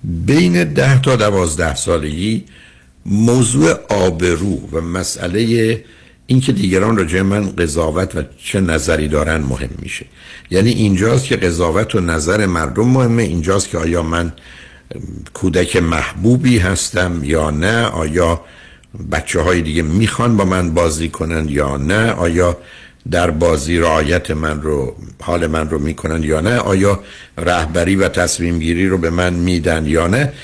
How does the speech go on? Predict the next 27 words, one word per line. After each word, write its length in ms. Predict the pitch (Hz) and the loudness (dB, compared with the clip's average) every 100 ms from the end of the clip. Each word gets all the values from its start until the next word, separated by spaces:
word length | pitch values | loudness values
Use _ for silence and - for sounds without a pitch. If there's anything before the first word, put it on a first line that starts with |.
| - - | -20 -6
اینا 240 | 131 139 170 | 0 2 2
تمام 600 | - 113 139 156 151 139 | 0 0 2 2 2 4
موضوعات 1080 | 123 117 113 95 98 101 104 131 131 87 73 - - - - _ 82 80 87 | 4 2 2 0 0 2 2 0 0 -2 -4 -10 -20 -20 -20 _ -8 -4 -2
بسیار 440 | 90 - 107 127 | -2 0 2 2
پیچ 360 | 131 101 92 92 | 0 -4 -2 0
در 120 | 87 | 0
پیچی 360 | - - - | 0 -6 -4
است 120 | 127 - | -4 0
که 80 | |
در 200 | 98 87 - | 0 0 -2
ذهن 420 | 80 117 104 101 | 0 0 2 0
کودک 600 | - - 71 87 104 - - - - | -4 -6 -2 0 0 -4 -18 -16 -2
پیدا 340 | 87 82 80 | 0 2 0
می‌شه 260 | 62 - 92 | -2 0 0
و 80 | |
بنابراین 760 | 87 104 110 98 110 107 156 - - - - - | 2 2 2 2 0 2 0 0 -6 -20 -18 -10
به 240 | 92 123 | -2 0
خاطر 540 | - 98 110 - 147 - | 0 0 0 2 0 2
داشتن 540 | 95 98 - 101 98 | 4 2 0 -2 -2
این 320 | 98 98 95 | -2 -2 -2
جایگاه 800 | 82 85 98 87 82 90 92 87 | 0 0 2 0 0 0 0 0
و 100 | 85 | -4
پایگاه 800 | - 80 82 85 73 85 87 - - - - _ - | -2 0 0 0 0 0 0 -2 -10 -20 -20 _ -8
و 100 | 82 | -6
اون 500 | 85 101 92 90 80 - - _ _ - - _ _ _ _ 87 | -4 -2 -2 -2 -6 -12 -20 _ _ -20 -20 _ _ _ _ -8
برچسب 760 | 82 90 87 - 90 - - | -4 -2 -2 -2 -2 -2 -2
و 300 | 82 87 82 | 0 2 0